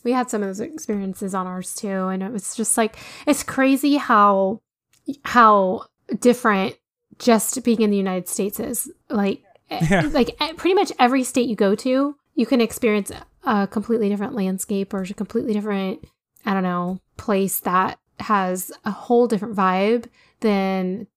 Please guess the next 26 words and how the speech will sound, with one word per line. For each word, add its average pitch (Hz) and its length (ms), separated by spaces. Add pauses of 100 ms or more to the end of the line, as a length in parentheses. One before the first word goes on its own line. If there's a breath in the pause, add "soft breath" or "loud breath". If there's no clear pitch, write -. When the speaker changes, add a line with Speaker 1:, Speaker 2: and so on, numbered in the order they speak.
(240)
Speaker 1:
you 233 100
know, 185 260
two 247 200
hours 190 340
down 175 200
the 180 80
road. 233 320
It's, 254 260
it's 294 300
crazy. 320 480
Like, 233 240 (720 loud breath)
I 202 60
wonder 349 200
if 453 100
other 269 200
country-, 285 280
I 269 140
assume 349 300
other 226 180
countries 202 340
are 185 40
like 180 160
that 277 140
too, 208 200
'cause 208 180
it, - 120